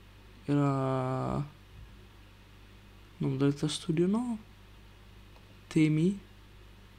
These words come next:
Oddio. Faccio schifo come, come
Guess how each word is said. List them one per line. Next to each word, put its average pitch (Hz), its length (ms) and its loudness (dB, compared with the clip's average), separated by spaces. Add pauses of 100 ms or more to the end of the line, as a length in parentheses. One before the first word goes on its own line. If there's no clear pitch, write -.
(1040)
Oddio. 151 480 -4 (2250)
Faccio - 380 -4
schifo 139 440 -2
come, 127 480 -4
come 131 440 -4